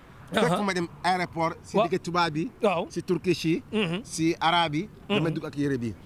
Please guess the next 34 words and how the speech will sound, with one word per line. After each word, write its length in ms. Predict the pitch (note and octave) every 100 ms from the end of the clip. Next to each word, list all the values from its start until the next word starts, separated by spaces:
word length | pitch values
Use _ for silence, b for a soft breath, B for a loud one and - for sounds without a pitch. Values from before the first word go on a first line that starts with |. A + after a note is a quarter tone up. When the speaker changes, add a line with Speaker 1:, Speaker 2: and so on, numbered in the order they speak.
| -
Speaker 1:
Mhm. 120 | A3 F#3+
Speaker 2:
Fu 80 | F3
nekk 140 | E3
ma 120 | D#3
wane 200 | D#3 D3
ko. 200 | C3 B2 - - -
Speaker 1:
Waaw. 140 | E3
Speaker 2:
Ñuy 80 | D3+
lire 140 | D3+ D3+
sama 200 | D3+ C#3
lii. 180 | A#2+ G2 - -
Speaker 1:
Mhm. 260 | A3 D#3+ C#3+
Speaker 2:
Espagnol 360 | - E3 D#3+
yi 40 | D#3
nangul 260 | D#3 D#3+ D#3+
nañ 140 | D#3
ma 80 | D3+
ko. 240 | C#3+ F3+ -
Speaker 1:
Waaw. 260 | G#3 D#3 G#3+ - -
Speaker 2:
Sénégalais 460 | - D3+ D#3 D#3 D3+
nangul 260 | D#3+ D#3+
nañ 80 | D#3
ma 120 | D3+ D3
ko. 240 | D#3 F#3 -
Speaker 1:
Waaw. 260 | E3+ E3+ - -
Speaker 2:
Adduna 220 | D3+ E3+
yëpp 140 | G#3 G3+
nangul 220 | F#3 E3+
nañ 120 | D#3+
ma 100 | D#3
marque 300 | D#3 D#3 -
bu 80 | D3+
baax 200 | D3 C3
bi. 120 | A2+